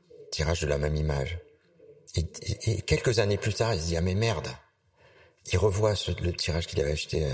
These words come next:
la première fois, il se dit : « Ah non, là, non, non, c'est celui-là que je, j'aime. » Donc, et pourtant, c'est deux ti-, c'est,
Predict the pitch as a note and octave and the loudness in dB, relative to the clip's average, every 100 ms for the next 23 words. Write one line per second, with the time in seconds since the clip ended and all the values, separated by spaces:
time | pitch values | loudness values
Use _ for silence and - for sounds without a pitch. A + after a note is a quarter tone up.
0 | A#1 - - D#2+ D#2 - G2 - D2+ D#2 | -2 -4 -2 0 -2 -2 -2 -2 -2 0
1 | E2+ F2+ - - _ - E2+ E2+ - - | 0 -2 -6 -18 _ -8 -2 -2 -2 -10
2 | - - - E2 D#2 D#2+ - E2 D#2 C#2 | -18 -10 -2 0 0 -2 -2 0 0 0
3 | D2 - - B1+ - - - - D2 - | -2 -2 -6 -4 -6 -8 -8 -4 -2 -2
4 | - - - - - - - - G#2+ F#2 | -4 -8 -10 -8 -8 -10 -12 -2 -2 -2
5 | - _ _ - - - - - - - | -8 _ _ -20 -20 -20 -14 -4 0 0
6 | - A2 - G2 F#2+ G2+ F#2 - - - | 0 -2 0 -2 0 0 0 -2 -2 -2
7 | - - E2+ - - | -2 0 0 -2 -2